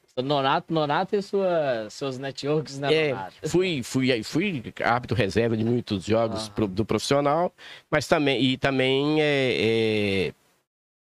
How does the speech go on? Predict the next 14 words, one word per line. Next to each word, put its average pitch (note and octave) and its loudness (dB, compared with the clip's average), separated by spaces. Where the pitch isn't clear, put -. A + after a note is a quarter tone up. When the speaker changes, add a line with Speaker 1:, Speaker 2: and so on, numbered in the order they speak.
Speaker 2:
eu A#2 2
trabalhei B2+ 2
em C#3 2
muitos C3+ 0
jogos A#2+ 2
de A#2 2
infantil, A#2 0
juvenil, A2+ 0
tudo D3+ -2
de, A2+ -2
de G2 -6
Cruzeiro, A2+ 0
Atlético, A#2+ 0
América, A2+ 0